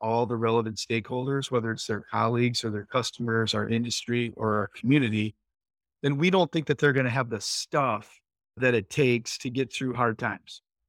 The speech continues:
to get through a, a difficult patch. And then the second thing is that we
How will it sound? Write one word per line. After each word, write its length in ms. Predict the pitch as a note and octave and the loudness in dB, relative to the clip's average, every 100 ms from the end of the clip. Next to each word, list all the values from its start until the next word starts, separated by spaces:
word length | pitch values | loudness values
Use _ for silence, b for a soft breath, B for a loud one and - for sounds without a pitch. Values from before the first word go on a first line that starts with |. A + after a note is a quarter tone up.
| _ | _
to 80 | C3+ | -4
get 300 | B2 C3+ - | 2 2 2
through 600 | C#3 C3 B2+ B2+ A#2+ A#2+ - | 0 4 4 4 2 -4 -2
a, 180 | A2+ G2+ | -2 0
a 40 | A#2 | 0
difficult 560 | A#2+ A2+ A2+ A#2 G2+ | 0 -2 -2 -2 -2
patch. 460 | - A2 G#2 G2+ - | -2 0 0 -2 -4
And 100 | B2+ | 2
then 240 | C3+ C3 - _ _ - | 2 0 -6 _ _ -8
the 60 | |
second 400 | C3 F#3 G3 F#3 | 0 2 2 0
thing 380 | - C3 B2+ B2 - | 2 2 2 -2 -6
is 240 | B2+ A#2+ | -8 0
that 240 | B2+ A#2+ A#2 | 2 2 2
we 360 | B2 B2 A#2+ | 0 2 0